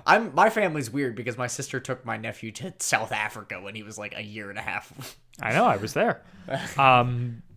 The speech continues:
Speaker 2: the, uh, uh, um, oh, the Johnsons are taking care of, uh, Normal.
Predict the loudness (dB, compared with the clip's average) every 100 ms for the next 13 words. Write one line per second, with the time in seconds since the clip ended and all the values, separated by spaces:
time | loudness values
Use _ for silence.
0 | -20 -20 -20 -18 -14 -6 0 4 6 4
1 | 4 2 0 -2 -6 -12 -4 -2 -2 -2
2 | -4 -8 -10 -16 _ -20 -12 -4 -4 -4
3 | -10 -20 -20 -20 -20 -20 -20 -20 -14 4
4 | 6 8 4 6 6 6 2 -4 -2 -4
5 | -4 -8 -4 -2 -2 -4 -6 -6 -6 -6
6 | -6 -8